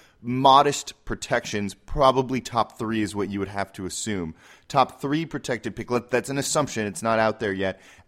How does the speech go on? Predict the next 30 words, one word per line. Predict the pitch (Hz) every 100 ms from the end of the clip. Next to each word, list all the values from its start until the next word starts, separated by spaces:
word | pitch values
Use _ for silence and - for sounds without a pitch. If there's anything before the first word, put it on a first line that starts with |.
| 147
And | 170 190 185
a | 139
twenty | - 156 151
seventeen | 147 143 131 131 - - - 135 127 117
second-round | - - 117 - 120 104 98
pick, | - 110 107
likely | 107 110 127 107
gonna | 104 101
be | 85 95
Philly's | - - 180 180 101
second-round | - - 104 98 92 90 85
pick. | 98 85 - - - -
So | -
basically | 127 180 - - 143 117
two | - 170 156
first-round | - 151 - 139 123 110
picks | 123 120 - - - _ _ _ _ -
and | 127
a | 110
second-round | - 139 135 131 110 101 95
pick | - 98 92 - _ _ _ _
for | - 135
DeMarcus | 120 123 117 117 117 -
Cousins. | - 113 101 104
And | 117 117
also | 165 214 - 147
they'll | 127 135
be | 123 123
getting | 107 117 120
back | 110 110 110